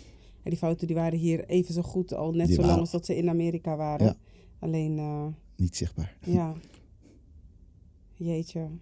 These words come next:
Speaker 1: Peris, ik, ik kan uren
Speaker 2: <laughs>
Speaker 1: met je praten en luisteren, eh, naar jou. Ehm, omdat het, het verhaal moet gewoon gedeeld worden. Het moet,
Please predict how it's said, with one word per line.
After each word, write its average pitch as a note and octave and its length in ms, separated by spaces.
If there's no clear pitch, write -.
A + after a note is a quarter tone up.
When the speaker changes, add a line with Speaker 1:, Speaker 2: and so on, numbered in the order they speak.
Speaker 1:
Peris, F3 340
ik, F3+ 160
ik - 180
kan F3 260
uren F3 640
Speaker 2:
<laughs> - 480
Speaker 1:
met F3 220
je F3 60
praten E3+ 720
en D#3 500
luisteren, D#3+ 720
eh, D#3+ 260
naar D#3 180
jou. D#3 380
Ehm, E3 520
omdat E3+ 280
het, - 360
het - 140
verhaal F3 540
moet E3+ 260
gewoon D#3+ 640
gedeeld F3 520
worden. D3 480
Het E3 140
moet, - 400